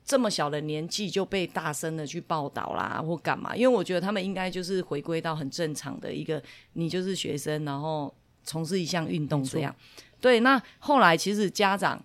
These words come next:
Speaker 1: 也跟学生一样，也更离谱了。对，当他要来你这边的时候，因为我记得我，我被问了过了两次，“哎，教练，你想要我女儿？可以啊，她来一定要报到十二个，不然我就不会让她来啊。”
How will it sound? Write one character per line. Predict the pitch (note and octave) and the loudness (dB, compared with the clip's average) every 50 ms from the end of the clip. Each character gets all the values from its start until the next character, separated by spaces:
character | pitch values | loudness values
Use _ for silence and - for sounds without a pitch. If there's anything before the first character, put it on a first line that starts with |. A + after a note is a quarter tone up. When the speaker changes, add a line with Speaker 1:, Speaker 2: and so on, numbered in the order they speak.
| _ _ _ _ _ | _ _ _ _ _
Speaker 1:
也 | _ A3 G#3+ G3 F#3 F3+ | _ 2 2 4 4 2
跟 | - - A#3+ B3 | 6 6 6 6
学 | B3 - - F#3 F3 | 6 4 2 0 0
生 | F3 G#3 G#3 | 0 -2 -2
一 | F3+ | 0
样， | E3+ E3+ D#3+ C#3+ | 0 0 0 0
也 | D#3 D#3+ | -2 -2
更 | D#3 - A3+ F#3+ D#3 | 2 4 2 2 4
离 | D3+ D#3+ | -2 -4
谱 | D#3+ - - - - - | -4 -6 -8 -8 -10 -12
了。 | - F3+ - - _ _ _ _ _ _ _ _ | -16 -18 -20 -20 _ _ _ _ _ _ _ _
对， | - B3 B3+ G#3+ E3 - - - _ _ | 4 6 6 6 4 0 -6 -18 _ _
当 | - C#4+ D4 | 6 8 10
他 | C#4+ D4 D4 D4 | 10 10 10 12
要 | D4 C#4+ C#4 | 12 12 12
来 | A#3+ A3 A#3 | 12 12 12
你 | B3+ A3 F3+ | 10 10 10
这 | - A#3 | 8 6
边 | A#3 A#3+ A#3 | 6 8 4
的 | G#3+ | 6
时 | F#3+ G3 | 6 4
候， | G3+ | 4
因 | A#3 C#4+ | 6 4
为 | D4 | 4
我 | B3+ F3+ D3+ D3 | 4 4 4 2
记 | - - A3+ G3 | 2 -2 -4 -2
得 | - D3+ D3 D3+ - - | -2 -4 -4 -4 -6 0
我， | - - F3 F3 D#3+ | 0 2 2 2 0
我 | - | 0
被 | - G#3+ A3 G#3 | 2 4 4 4
问 | - A3 G3+ F3+ | 4 2 0 0
了 | D#3 | -2
过 | - - G3 E3+ D3 | -2 0 0 0 0
了 | C#3+ | -2
两 | C#3 C3+ B2 A#2+ - | -4 -8 -8 -10 -8
次 | - - - - - - _ - - - _ _ _ | -6 -6 -6 -6 -8 -12 _ -20 -20 -20 _ _ _
，“哎， | - F#3+ G#3+ | -2 -2 0
教 | A#3 - B3 A#3 | 2 4 4 4
练， | A#3 A#3 G3+ F3 | 4 4 2 2
你 | F#3 | 2
想 | F#3 F#3+ D#3 | 2 4 4
要 | D#3+ | 4
我 | F3 E3 D#3+ | 6 6 4
女 | D#3 D3+ C3+ - | 4 2 2 0
儿？ | - - - | -2 -4 -4
可 | - F3 G3 | 0 2 2
以 | A3 G#3 F3+ | 2 2 2
啊， | E3 D#3+ E3 E3 E3 - _ _ _ _ | 0 -2 -4 -8 -10 -14 _ _ _ _
她 | - G#3+ A#3 | -4 0 4
来 | A#3 F#3+ E3 D#3+ | 6 6 6 6
一 | D#3 - D#3+ | 4 4 4
定 | D#3+ F#3+ | 6 8
要 | G3 F#3+ | 8 6
报 | F#3+ - F#3+ F3+ | 8 6 6 8
到 | F3 F3 E3+ | 8 6 6
十 | - - D3 | 4 4 4
二 | D3 D#3 D3+ | 6 6 6
个， | - C#3+ | 4 2
不 | C3 D#3+ | 2 4
然 | E3 E3 | 2 4
我 | D#3 C3 | 4 2
就 | B2+ C#3 | 0 0
不 | B2+ - | 0 0
会 | C3 C3+ | 0 0
让 | C3+ C3+ | 0 0
她 | C#3+ C#3+ C3 | -2 -2 -2
来 | - | -4
啊。” | - - - - - - - | -6 -6 -8 -8 -8 -10 -10